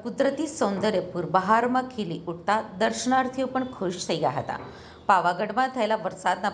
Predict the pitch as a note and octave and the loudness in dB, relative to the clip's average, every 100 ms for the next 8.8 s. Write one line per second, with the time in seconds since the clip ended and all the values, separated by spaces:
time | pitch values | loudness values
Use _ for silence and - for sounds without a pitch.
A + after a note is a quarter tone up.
0 | G3 F#3 F#3 E3 A#3 A3 B3 B3 C#4 A#3+ | -2 -2 -4 0 2 4 2 4 4 4
1 | E3+ A3 A3 B3 B3 G3 F3 F3+ A#3+ B3+ | 4 2 4 0 0 0 -2 -2 -4 -4
2 | G#3 F3+ G3+ D4 A#3 G3 - F3+ E3 G3+ | -2 -2 2 2 4 2 0 4 6 6
3 | B3 - - - F#3 F3+ - A3 - F#3 | 2 -10 -14 -2 0 2 0 0 -2 -2
4 | G3+ - E3+ F3 D#3 D3 - - - - | 0 2 4 4 4 2 -4 -10 -14 -20
5 | - - - - B3+ C4+ D#4+ E4+ E4 E4 | -20 -20 -20 2 4 6 6 4 2 4
6 | A#3+ G3 G3+ A#3+ B3 - F3+ F3+ F#3 G3 | 4 4 2 0 -2 -4 -2 -2 0 -2
7 | - G#3 G#3+ B3+ B3 C4 G#3 F3+ G3 G#3+ | 0 -4 0 0 0 2 2 2 2 0
8 | F#3 D#3+ G#3+ G3+ D#3+ D3 - - | 4 4 4 2 0 0 -2 -10